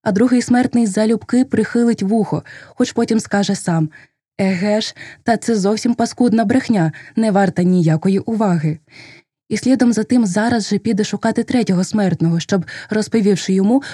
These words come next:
потім разом з ним скрикнути з благородним обуренням: "Яка паскудна брехня!"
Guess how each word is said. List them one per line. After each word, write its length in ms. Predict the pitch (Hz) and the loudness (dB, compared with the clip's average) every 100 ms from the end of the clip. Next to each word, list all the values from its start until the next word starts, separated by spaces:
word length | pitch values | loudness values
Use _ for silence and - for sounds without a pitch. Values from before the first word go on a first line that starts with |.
| - | -12
потім 280 | - 226 233 | -6 0 2
разом 320 | 240 233 226 | 2 2 0
з 60 | 214 | 2
ним 200 | 233 254 | 2 2
скрикнути 540 | - 214 240 240 214 | 2 -2 0 0 0
з 60 | 190 | 0
благородним 720 | 170 185 185 196 277 285 269 - - - | 0 2 2 2 4 6 4 2 -10 -2
обуренням: 680 | 277 240 202 175 160 151 151 - _ _ _ - | 0 2 4 4 4 2 0 -6 _ _ _ -4
"Яка 440 | 190 185 - 269 | -2 -2 0 -2
паскудна 680 | 294 208 185 - 208 170 180 | 0 -2 -4 -2 -2 0 0
брехня!" 540 | 170 214 - 190 151 | 0 -2 -2 -2 -2